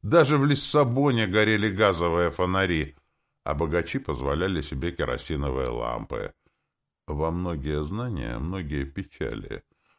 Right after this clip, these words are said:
А орден не позволит человечеству грустить напрасно.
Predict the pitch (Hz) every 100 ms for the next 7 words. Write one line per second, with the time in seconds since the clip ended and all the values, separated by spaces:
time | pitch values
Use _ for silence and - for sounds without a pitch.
0 | - 113 117 127 127 139 151 156 147 165
1 | 120 120 117 107 - 113 104 101 101 92
2 | 101 - 98 98 101 - 101 - 98 95
3 | 92 85 87 87 80